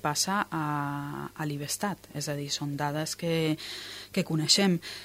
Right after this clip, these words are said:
Eh, lo que passa que, eh, sempre que es treballa amb dades, eh, s'ha de treballar d'una manera molt sensible, perquè sempre es poden agafar números i, i arribar a unes o altres conclusions depenent de lo que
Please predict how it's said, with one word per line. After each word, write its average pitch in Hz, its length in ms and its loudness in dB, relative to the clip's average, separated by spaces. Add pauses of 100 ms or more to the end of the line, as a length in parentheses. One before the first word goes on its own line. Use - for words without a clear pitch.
Eh, 175 240 4
lo 151 80 2
que 156 80 4
passa 175 320 6
que, 202 240 8
eh, 160 160 0
sempre 165 320 4
que 180 80 4
es - 80 8
treballa 170 400 6
amb 175 160 6
dades, 180 540 8 (100)
eh, 156 580 -2
s'ha 151 300 2
de 160 160 2
treballar 170 400 4
d'una 185 160 6
manera 160 400 4
molt 160 320 4
sensible, 165 640 4
perquè 151 320 -4 (420)
sempre 170 460 4
es 170 100 2
poden 175 320 4
agafar 170 400 4
números 185 640 4
i, 170 320 2
i 170 240 4
arribar 170 460 8 (320)
a 185 100 6
unes 180 400 8
o 175 80 4
altres 175 320 4
conclusions 180 720 2
depenent 165 480 6
de 196 80 8
lo 185 160 6
que 156 320 2